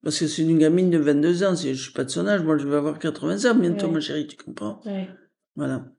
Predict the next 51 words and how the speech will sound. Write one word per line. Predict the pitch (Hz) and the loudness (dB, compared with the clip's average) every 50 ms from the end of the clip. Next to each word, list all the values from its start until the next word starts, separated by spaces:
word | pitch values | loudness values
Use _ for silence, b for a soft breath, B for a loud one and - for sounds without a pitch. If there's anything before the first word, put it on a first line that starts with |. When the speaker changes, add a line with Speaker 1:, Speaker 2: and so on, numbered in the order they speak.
| _ _ - | _ _ -12
Speaker 1:
Tout | - - | -10 -10
ce | 165 - - | -8 -6 -4
Speaker 2:
Mais | 185 | -4
Speaker 1:
que | 170 165 | -4 -4
Speaker 2:
t-, | 160 | -4
Speaker 1:
j'ai. | 180 | -2
Speaker 2:
mais | 190 190 180 185 | -2 -2 -2 -4
t-, | - - | -4 -4
mais | 196 185 180 | -4 -4 -2
t'aimes | - 196 214 | -2 -4 -4
ça, | 208 - - 190 170 175 180 - - - | -4 -6 -6 -6 -6 -6 -8 -10 -12 -2
Speaker 1:
J'aime | - 175 165 | 2 2 4
Speaker 2:
t'aimes, | 160 185 208 220 214 | 6 8 8 8 8
Speaker 1:
ça, | - - 208 190 | 8 10 10 12
Speaker 2:
euh, | 190 | 12
Speaker 1:
j'aime | 175 185 196 196 180 | 10 8 4 2 2
ça, | 175 - 170 165 | 2 2 2 4
j'aime | 151 156 165 175 175 | 4 4 4 4 4
le | 170 165 | 4 2
contact. | 170 170 170 160 156 - 135 135 - - - _ _ _ 196 | 2 0 0 0 0 -2 -6 -8 -10 -16 -20 _ _ _ -12
Speaker 2:
Autre | 180 180 - - 170 | -12 -10 -10 -12 -12
chose | 170 - 202 208 214 214 - - _ | -10 -10 -10 -10 -10 -12 -14 -20 _
sur | - - - 185 | -18 -14 -14 -10
ta | 180 180 175 | -10 -8 -8
personnalité, | 180 175 175 - - 175 175 175 170 170 165 170 - 190 190 196 202 208 208 208 208 196 180 | -8 -10 -12 -12 -12 -8 -6 -6 -6 -6 -8 -10 -10 -8 -6 -4 -4 -4 -4 -4 -6 -6 -6
euh, | 175 175 175 170 175 175 - _ _ _ _ _ _ _ _ _ _ _ _ _ _ _ _ _ _ _ _ _ _ _ _ _ _ _ _ _ _ _ _ _ | -6 -6 -6 -8 -10 -12 -16 _ _ _ _ _ _ _ _ _ _ _ _ _ _ _ _ _ _ _ _ _ _ _ _ _ _ _ _ _ _ _ _ _
Speaker 1:
Autre | - 151 151 151 147 147 | -10 -10 -8 -8 -10 -8
chose, | 147 - - 147 147 143 143 | -8 -6 -6 -6 -6 -4 -4
non, | 151 143 156 | -2 -2 -4
je | 165 175 | -4 -6
crois | - - - _ _ | -12 -16 -20 _ _
pas. | - - 117 - - - - | -10 -10 -8 -8 -10 -12 -12
Speaker 2:
T'es | - - | -10 -10
un | 156 147 | -10 -8
peu | 147 - | -8 -10
clown, | 202 - - - 247 226 196 175 170 - - | -12 -12 -10 -8 -6 -6 -6 -6 -8 -10 -12
quand | - 185 | -12 -10
même. | 180 190 185 175 175 - | -10 -10 -10 -10 -6 0
Speaker 1:
Oh, | - 180 175 165 | 2 2 4 4
je | 160 | 2
suis | - 175 185 | 0 -4 -4
clown, | 190 202 220 208 180 | 2 4 6 6 6
ça, | - - - 127 | 4 2 2 2
oui, | 165 185 185 165 151 147 | 4 4 4 4 4 4
oui, | 147 151 151 151 | 4 4 4 6
oui, | 156 147 135 | 4 4 2
ça, | - - 135 131 | 0 -4 -6 -6
je | 127 | -6
suis | - - - | -8 -10 -8
clown, | - 190 208 196 180 165 | 0 2 2 4 4 4
euh, | 156 151 151 139 139 143 135 135 | 4 4 2 2 0 -2 -2 -4